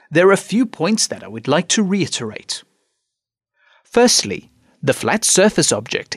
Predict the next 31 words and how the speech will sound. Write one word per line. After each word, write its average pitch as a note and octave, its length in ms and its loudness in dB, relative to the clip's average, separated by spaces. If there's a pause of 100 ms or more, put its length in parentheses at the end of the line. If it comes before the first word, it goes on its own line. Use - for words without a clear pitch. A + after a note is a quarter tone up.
is G#3 220 4
not A3+ 320 6
physically G#3 520 2
deforming C#3+ 760 4
as C#3 160 0
a E3+ 60 2
result C#3+ 400 2
of A#2 160 -4
the D#3 80 4
normals D#3 480 6
map. - 320 -8 (1000)
This C#4 200 0
is - 80 2
simply D3+ 560 2
an D#3 160 4
optical - 420 -6
illusion. A#2 500 0 (1300)
To - 160 0
physically D3 480 0
deform C#3 580 2
or C#3+ 140 4
displace - 640 2
three C#3 180 0
D B2 140 0
geometry, A#2 680 -2 (420)
you B3+ 120 4
can G#3+ 220 6
use G3+ 160 4
the - 120 0
displacement C#3 640 0
map G#2+ 300 -6